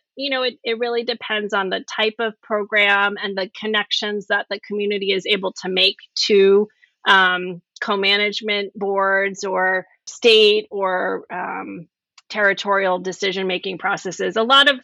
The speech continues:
the decisions about these resources are still made in a way that excludes community members, and that, um, that's a source of continued frustration, and it has been for a very long time. Um, and I think, you know, that quote from Nikush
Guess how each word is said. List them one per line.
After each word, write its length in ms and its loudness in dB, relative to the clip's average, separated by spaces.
the 80 2
decisions 720 2
about 320 -2
these 200 -4
resources 600 -8
are 200 0
still 360 -2
made 440 2
in 140 2
a 80 2
way 300 2
that 320 0
excludes 680 0
community 500 -2
members, 580 -4
and 260 -4
that, 260 0
um, 320 -4
that's 240 -2
a 80 0
source 400 -4
of 180 -6
continued 800 0
frustration, 760 -4
and 140 -4
it 160 -8
has 180 -4
been 220 -6
for 180 -10
a 60 -8
very 220 -6
long 240 -10
time. 300 -8
Um, 480 2
and 140 4
I 160 2
think, 240 -4
you 120 -2
know, 140 -2
that 300 2
quote 240 -6
from 160 -4
Nikush 520 -6